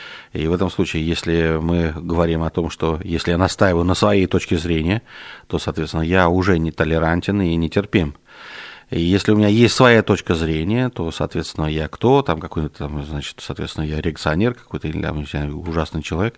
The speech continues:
А, м, соответственно, отношение к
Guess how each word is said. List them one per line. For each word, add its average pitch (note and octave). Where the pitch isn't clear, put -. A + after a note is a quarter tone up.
А, D#2+
м, D2
соответственно, D2+
отношение D#2
к G#2